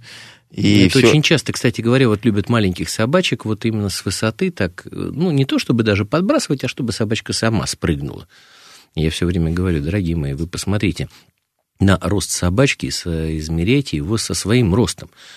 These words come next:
Speaker 2: То есть это всё равно, что для нас это будет прыжок с третьего этажа.
Speaker 1: Да, и ещё тут хочется отметить такой факт, что не забываем о том, что мы взяли волка из дикой природы, упаковали его в очень маленькую упаковку. Разумеется, он претерпел некоторые,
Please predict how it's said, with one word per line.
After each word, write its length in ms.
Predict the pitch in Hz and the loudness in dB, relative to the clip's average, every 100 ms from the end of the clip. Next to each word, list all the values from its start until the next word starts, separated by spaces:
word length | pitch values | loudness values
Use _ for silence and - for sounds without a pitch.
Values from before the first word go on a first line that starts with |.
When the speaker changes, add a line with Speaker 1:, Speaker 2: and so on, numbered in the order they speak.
| - | -16
Speaker 2:
То 60 | - | -10
есть 280 | 67 - - | -10 -10 -14
это 340 | - 87 - | -10 -8 -8
всё 140 | - 87 | -2 0
равно, 220 | 98 147 | 0 0
что 200 | - 85 | -2 -6
для 180 | 71 85 | -2 0
нас 220 | 110 - | 0 -4
это 160 | - 73 | -8 -6
будет 260 | 90 90 | -4 -4
прыжок 300 | - 82 104 | -4 -4 -4
с 60 | - | -4
третьего 320 | 78 - 71 | -6 -6 -8
этажа. 300 | - 78 - - _ - - - _ | -2 -2 -2 -8 _ -20 -20 -20 _
Speaker 1:
Да, 300 | - 98 123 | -2 4 4
и 80 | 82 | 4
ещё 280 | 85 - 107 | 2 0 0
тут 120 | 92 | 0
хочется 380 | - 95 - 92 | 2 2 2 0
отметить 340 | - 110 - | 2 0 -2
такой 240 | - 80 87 | -10 -4 -4
факт, 420 | - 117 110 - | 0 0 0 -2
что 960 | - - 92 90 87 85 85 80 80 - - | -6 0 4 6 6 4 4 4 2 0 -2
не 80 | 87 | 0
забываем 320 | 90 98 90 | 4 4 4
о 40 | |
том, 100 | 90 | 2
что 140 | 90 - | -2 -4
мы 80 | 85 | 2
взяли 200 | 87 82 | 2 4
волка 400 | 90 107 - 87 _ - - - _ _ | 2 2 -2 -10 _ -20 -20 -20 _ _
из 100 | - | -8
дикой 220 | 80 - - | -4 -4 2
природы, 340 | 85 87 92 | 4 4 4
упаковали 540 | 78 - - 92 85 | 0 0 4 4 4
его 120 | 85 82 | 4 2
в 60 | |
очень 220 | 85 - | 2 2
маленькую 400 | 87 85 82 - | 2 2 2 -2
упаковку. 500 | - 78 87 - - 98 95 - | -4 0 0 -2 -8 -10 -12 -6
Разумеется, 600 | 82 85 87 95 92 - | 0 2 4 4 2 0
он 140 | - - | -6 -4
претерпел 480 | - - - 85 80 | -4 -4 0 0 2
некоторые, 880 | 80 - - 78 76 71 - - | -2 -2 -2 0 -2 -4 -8 -8